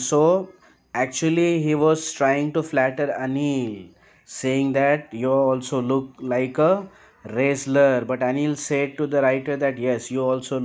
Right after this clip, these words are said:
look like a wrestler." Actually, he was not very strong. Then also Anil said that, "You also look like that." "Well," I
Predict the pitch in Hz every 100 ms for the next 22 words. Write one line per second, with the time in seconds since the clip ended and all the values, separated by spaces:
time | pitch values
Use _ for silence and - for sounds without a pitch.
0 | 131 139 - - 117 120 151 190 - _
1 | _ _ _ _ - 170 147 147 131 135
2 | 139 127 123 - 135 147 165 175 - _
3 | _ _ _ _ - 135 135 147 143 139
4 | 151 135 135 135 135 - 135 135 131 127
5 | 131 135 135 143 131 131 135 135 131 123
6 | 135 127 123 127 127 127 160 190 202 _
7 | _ _ 117 131 160 156 131 113 107 120
8 | 135 - _ _ - _ _ 120 123 165
9 | 170 165 139 113 95 - _ _ - 143
10 | 160 175